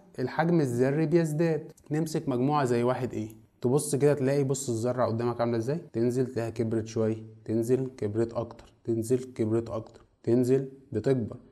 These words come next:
يبقى الحجم الذري بيزداد مع زيادة العدد الذري،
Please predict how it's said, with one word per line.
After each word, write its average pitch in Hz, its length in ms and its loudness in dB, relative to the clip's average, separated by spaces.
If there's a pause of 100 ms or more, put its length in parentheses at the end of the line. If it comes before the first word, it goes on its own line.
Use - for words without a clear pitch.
(300)
يبقى 120 140 2
الحجم 170 300 4
الذري 160 500 4
بيزداد 127 760 2
مع 127 220 4
زيادة 127 440 2
العدد 113 300 0
الذري، 92 420 -8